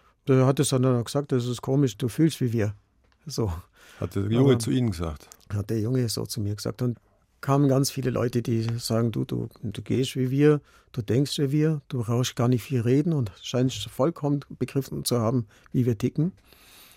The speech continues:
Speaker 1: Du musst einer von uns sein." Und dann habe ich gesagt, "Nee, Leute, ich komme aus dem Heim." Also warum sollte ich jetzt, also das, ich habe das gar nicht geglaubt, ja. Und dann,
Speaker 2: Also Sie
Speaker 1: äh,
Speaker 2: dachten, ich bin ein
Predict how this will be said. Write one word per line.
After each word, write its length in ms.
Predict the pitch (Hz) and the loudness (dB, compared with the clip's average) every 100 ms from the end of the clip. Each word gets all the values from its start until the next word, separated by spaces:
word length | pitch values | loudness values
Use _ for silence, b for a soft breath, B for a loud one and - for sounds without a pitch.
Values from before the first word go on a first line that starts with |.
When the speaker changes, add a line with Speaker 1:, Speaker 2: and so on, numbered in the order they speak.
| B | B
Speaker 1:
Du 80 | 139 | 4
musst 300 | 135 160 - | 6 6 4
einer 180 | 120 117 | 2 2
von 160 | 113 | 0
uns 240 | - 101 - | -2 -2 -2
sein." 260 | - - - b b b b b b - | -4 -6 -12 b b b b b b -10
Und 220 | 147 101 | -6 -2
dann 160 | 101 92 | 0 0
habe 120 | 92 | -2
ich 60 | - | -4
gesagt, 240 | - - | -6 -4
"Nee, 200 | 98 107 | -2 -2
Leute, 300 | 107 104 104 | -2 -4 -4
ich 60 | 101 | -4
komme 180 | 110 | -2
aus 140 | 95 - | -2 -2
dem 120 | 98 | 0
Heim." 240 | 113 139 - B B B B B B - | 2 2 0 B B B B B B -4
Also 240 | 117 127 | 0 0
warum 240 | 107 107 113 | 0 0 0
sollte 260 | 104 113 | -2 -4
ich 100 | 110 | -4
jetzt, 440 | 120 - - - - | -4 -4 -6 -8 -8
also 240 | 117 110 | -2 0
das, 320 | 110 107 - - | 0 -2 -2 -4
ich 120 | 117 | 0
habe 120 | 107 | 0
das 120 | 113 - | 0 0
gar 120 | 98 | 0
nicht 360 | 98 - - - - | 0 -2 -14 -16 -8
geglaubt, 600 | 101 - 90 98 - - | -6 -4 -4 -6 -8 -6
ja. 160 | 110 117 | -4 -2
Und 160 | 104 | -2
dann, 260 | 110 127 123 B B B | 0 0 0 B B B
Speaker 2:
Also 140 | 87 | -6
Sie 180 | 95 139 | 2 2
Speaker 1:
äh, 40 | 113 | 4
Speaker 2:
dachten, 440 | 131 135 - 107 | 4 4 2 -2
ich 220 | 117 104 | -2 -4
bin 260 | 110 113 107 | 0 0 0
ein 440 | 90 90 98 98 | -2 0 0 -2